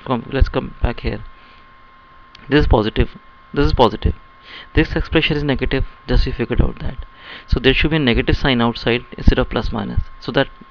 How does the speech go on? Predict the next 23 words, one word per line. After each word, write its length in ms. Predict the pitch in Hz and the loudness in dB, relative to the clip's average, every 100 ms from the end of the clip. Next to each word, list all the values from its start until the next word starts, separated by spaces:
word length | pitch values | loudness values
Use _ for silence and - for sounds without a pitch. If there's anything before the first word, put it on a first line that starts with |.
| - | -10
this 160 | 143 | -4
negative 400 | 143 135 139 135 | -2 0 0 -2
and 120 | 135 120 | -2 -4
this 160 | 127 | 2
negative 360 | 131 123 131 - | 2 2 -4 -4
becomes 280 | 135 127 - | -6 -6 -6
plus, 360 | - - - - - - - - - - - - | -4 -4 -4 -10 -20 -20 -20 -20 -20 -20 -20 -6
right? 180 | 131 135 | -6 -4
Because 280 | - 139 - | 0 0 0
you 60 | |
cannot 340 | - 131 147 151 | -2 0 2 2
equate 260 | - 139 | 2 2
negative 300 | 131 120 131 | 0 0 -2
quantity 260 | 131 123 127 | -2 -4 -6
to 60 | - | -2
a 60 | - | 4
positive 380 | 117 107 - | 4 4 2
quantity. 380 | - - - - - | 2 -4 -10 -12 -6
If 100 | 107 | 0
this 140 | - | 4
part 240 | - 139 | 6 6
is 80 | 151 | 4
positive, 440 | - 135 131 139 | 2 -2 0 -2